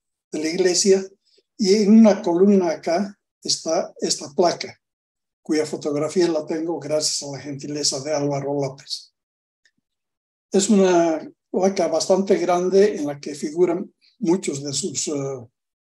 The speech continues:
descendientes, pero existen algunos errores que, que, bueno, seguramente era un poco por la,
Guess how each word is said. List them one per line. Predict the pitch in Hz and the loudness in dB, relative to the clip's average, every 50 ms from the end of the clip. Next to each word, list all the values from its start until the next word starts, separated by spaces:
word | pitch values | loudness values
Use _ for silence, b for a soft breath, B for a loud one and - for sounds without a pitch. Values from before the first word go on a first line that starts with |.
| _ _ _ _ _ _ _ _ _ _ _ _ | _ _ _ _ _ _ _ _ _ _ _ _
descendientes, | - 151 - 170 151 151 151 175 180 175 170 - 208 190 190 - - - _ _ | -4 -4 -2 -2 -4 -4 0 2 2 2 2 2 2 2 2 -2 -8 -16 _ _
pero | - 190 190 196 202 208 220 - - | 0 2 4 6 6 6 4 4 0
existen | 208 - - - 214 202 196 202 208 196 185 | -4 -6 -4 -2 0 0 2 2 2 2 2
algunos | 156 156 160 175 208 196 185 180 175 170 - - - | 0 -6 -4 0 0 2 2 0 -2 -6 -10 -14 -14
errores | - 151 139 160 170 170 160 160 175 190 190 - - - - - - _ _ _ _ 392 _ _ _ _ 349 _ _ _ | -12 -10 -6 -4 -4 -4 -4 -4 -4 -4 -4 -4 -6 -8 -12 -14 -18 _ _ _ _ -20 _ _ _ _ -20 _ _ _
que, | - 147 147 143 143 139 139 - | -12 -8 -8 -8 -8 -10 -10 -12
que, | - 143 143 156 - _ _ _ _ _ _ _ _ | -12 -12 -12 -14 -18 _ _ _ _ _ _ _ _
bueno, | 170 151 143 143 143 B B B B B - | -8 -8 -8 -10 -14 B B B B B -10
seguramente | - 170 165 170 185 180 170 175 175 165 - 196 | -6 -2 0 2 2 2 0 -2 -4 -4 -2 -4
era | 175 160 165 151 | -4 -4 -6 -10
un | - 147 | -12 -12
poco | 147 180 170 - - 165 - | -12 -12 -10 -8 -10 -10 -10
por | - 160 143 143 | -10 -10 -8 -6
la, | 139 139 135 127 120 120 120 - | -6 -6 -6 -6 -8 -10 -14 -18